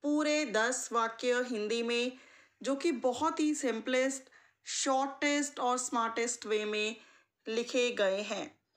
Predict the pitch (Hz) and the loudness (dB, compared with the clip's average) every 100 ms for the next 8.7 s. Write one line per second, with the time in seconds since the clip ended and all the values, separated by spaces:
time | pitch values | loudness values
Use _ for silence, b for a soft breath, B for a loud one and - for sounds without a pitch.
0 | _ _ _ 190 208 226 277 294 302 - | _ _ _ -2 4 6 6 2 0 4
1 | 311 285 285 294 285 294 320 B B B | 4 6 2 2 2 0 -2 B B B
2 | B 202 226 226 262 254 - 277 262 262 | B 0 0 0 2 2 4 4 6 4
3 | 277 285 - B B B B - 233 247 | 4 2 -2 B B B B -4 0 4
4 | 254 262 269 262 - 226 190 - _ _ | 4 4 0 0 0 0 0 -6 _ _
5 | - 269 285 269 311 311 320 302 285 277 | 0 2 4 4 2 2 0 4 4 4
6 | 254 277 269 269 277 240 233 - 254 254 | 2 4 4 4 2 2 2 0 2 2
7 | 254 262 247 240 277 262 247 226 220 214 | 2 0 0 0 4 4 4 2 2 2
8 | 214 220 214 220 190 - | 0 -2 -2 -4 -6 -8